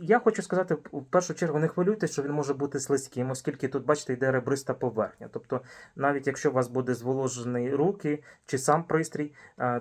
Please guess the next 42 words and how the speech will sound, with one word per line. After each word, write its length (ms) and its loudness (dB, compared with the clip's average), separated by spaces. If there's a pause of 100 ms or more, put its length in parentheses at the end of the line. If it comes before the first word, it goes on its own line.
то 300 2
ось 200 0
ця 120 8
ребриста 380 2
поверхня 360 -2
допоможе 460 0
його 160 -2
втримати, 560 -2
щоб 160 -8
він 140 0
у 40 -2
вас 180 -2
не 140 -2
був 280 -2 (240)
слизьким. 500 -6 (460)
А 100 -2
другий 380 4
варіант, 500 2
він 160 2
іде 180 2
повністю 460 0
металевий. 600 0 (760)
Обидва 380 8
варіанти — 460 2
вхід 220 -6
U 20 -2
S 160 -8
B 180 -8
Type-C. 320 -14 (360)
Значить, 340 -2
е, 180 4
різниця, 460 4
е, 320 -6 (360)
в 160 -6
ножах 500 2
є, 180 0
тобто 280 -4
тут 200 0
керамічний 540 0
ніж, 200 0
оцей 260 -2
верхній, 500 2